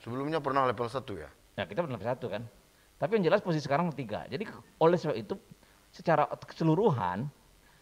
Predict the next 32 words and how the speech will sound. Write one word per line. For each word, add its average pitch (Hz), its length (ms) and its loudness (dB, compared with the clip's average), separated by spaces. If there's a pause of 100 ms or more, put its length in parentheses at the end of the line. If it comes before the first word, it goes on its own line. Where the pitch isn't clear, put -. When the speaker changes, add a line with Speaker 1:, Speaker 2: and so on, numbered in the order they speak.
(100)
Speaker 2:
level 151 320 2
Sumat-, 156 320 -4
Kota 147 240 0
Padang 131 400 2
ini 190 80 -4
pada 131 240 2
level 123 320 -2
tiga. 113 400 -4 (720)
Dan 151 160 -2
rata-rata 156 480 2
kita 165 160 0
sebenarnya 143 480 0
antara 127 240 2
level 120 240 0
dua 139 320 2
dengan 117 160 2
level 104 240 0
tiga. 85 320 -10 (960)
Kalau 151 240 4
menurut 143 320 0
saya 107 320 0
secara, 113 560 0
apa 110 240 -2
ya, 98 160 -4
kalau 110 240 -4
kita 120 160 -4
pakai 110 480 -4 (400)
sistem 131 320 -2
leveling 123 320 -2
zaman 117 320 0
dulu, 135 320 0 (800)
ya, 120 320 -2